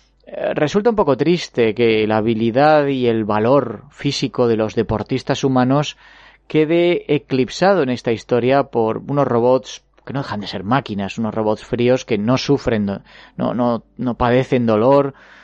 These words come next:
mm, y, y que, claro, son,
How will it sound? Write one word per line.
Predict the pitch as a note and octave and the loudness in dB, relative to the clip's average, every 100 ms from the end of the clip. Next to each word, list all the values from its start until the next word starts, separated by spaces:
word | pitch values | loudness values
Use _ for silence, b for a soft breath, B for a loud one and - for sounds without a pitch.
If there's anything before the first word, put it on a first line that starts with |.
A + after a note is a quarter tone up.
| B B - | B B -20
mm, | - A2 A#2+ A2+ A2+ A#2 G2 G2 | -14 -8 -4 -2 -2 -4 -8 -8
y, | B2 C#3 A#2+ C3+ | -4 -2 0 -2
y | A#2+ | -2
que, | - B2+ B2 A#2+ - | 0 2 4 2 2
claro, | E3+ D3 D3 | 2 2 0
son, | - - C3+ C3+ C3+ C3+ C3+ | -4 -4 0 0 0 -4 -6